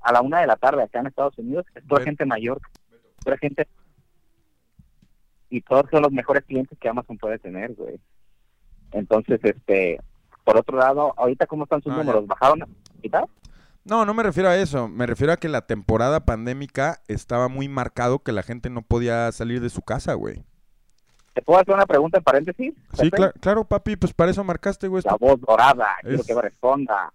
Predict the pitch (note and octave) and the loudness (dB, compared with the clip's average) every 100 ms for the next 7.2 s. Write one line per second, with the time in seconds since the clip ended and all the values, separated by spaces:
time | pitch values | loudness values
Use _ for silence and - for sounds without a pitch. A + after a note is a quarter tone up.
0 | - C3 - C#3 C3+ D3 E3 D#3+ D#3 D#3+ | -12 -10 -2 0 2 2 4 2 2 4
1 | D3 - - _ - C#3+ - C3+ C#3 C#3 | 4 0 -20 _ -6 -4 0 2 4 2
2 | G2+ F#2 G2 F2+ E2 - A#2 - - - | 2 -4 -10 -12 -12 -6 -6 -6 -18 -18
3 | - _ - - F3 F3 F#3 C4 C#4 - | -20 _ -2 0 -2 0 0 0 -10 -20
4 | _ _ - - _ _ - - A2 C#3 | _ _ -20 -20 _ _ -20 -14 -4 -2
5 | - D3 C#3 C#3 C#3+ E3 A2 - A#2 - | 4 4 6 4 2 0 -2 0 0 0
6 | B2+ B2 - C#3 B2 - A2 - A#2+ A2 | 0 -2 0 0 0 0 -2 0 -2 -2
7 | C2 | -10